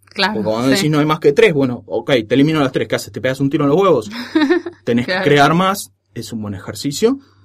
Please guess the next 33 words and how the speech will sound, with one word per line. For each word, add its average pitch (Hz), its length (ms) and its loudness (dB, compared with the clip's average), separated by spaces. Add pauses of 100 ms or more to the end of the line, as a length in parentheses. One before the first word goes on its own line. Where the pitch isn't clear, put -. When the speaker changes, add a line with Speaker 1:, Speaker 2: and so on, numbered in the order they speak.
(300)
Speaker 2:
Segundo 131 460 -2
consejo 156 460 -2
es 165 180 -2
testear 143 360 -2
la 135 60 0
información, 170 640 -4
que - 160 -8
es 117 80 -6
buscar 139 320 -4
gente 165 320 -8
que 123 120 -6
desacuerde 123 520 -2
con 131 140 -6
vos 139 300 -6
específicamente, 120 880 -10 (400)
buscar 110 280 -6
casos 113 300 -8
pasados, 180 500 0
buscar 120 240 -8
el 110 100 -8
consejo 113 420 -10
de 107 60 -10
expertos 180 720 -4
y 233 240 -4
también 202 340 -4
hacer 190 340 -4 (300)
pequeños 165 420 -2
experimentos. 180 720 -6 (120)
No 156 160 -6
toda 180 200 0
decisión 127 580 -8
es 117 160 -12
final. 160 420 -2